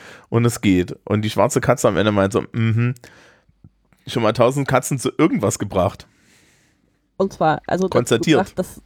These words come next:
Speaker 2: dasselbe zu tun. So. Ja, aber, ähm, das Schöne ist halt, dann,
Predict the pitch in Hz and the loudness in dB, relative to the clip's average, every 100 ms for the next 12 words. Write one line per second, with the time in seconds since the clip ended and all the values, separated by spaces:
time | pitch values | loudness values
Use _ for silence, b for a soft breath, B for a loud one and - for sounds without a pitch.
0 | _ - 185 - 185 214 202 - 190 - | _ -2 -2 2 4 4 2 -2 -4 -2
1 | 175 175 B B B B - 170 170 - | -2 -4 B B B B -8 -6 -6 -12
2 | b b b b b b b b b b | b b b b b b b b b b
3 | _ _ - 190 - - _ - 202 214 | _ _ -6 -4 -4 -8 _ -2 2 4
4 | 202 - 220 208 208 208 - - _ _ | 2 0 0 0 -2 -8 -12 -20 _ _
5 | _ - 190 214 - 254 262 226 269 277 | _ -6 -2 -2 2 2 2 0 2 2
6 | 226 208 202 | 2 2 0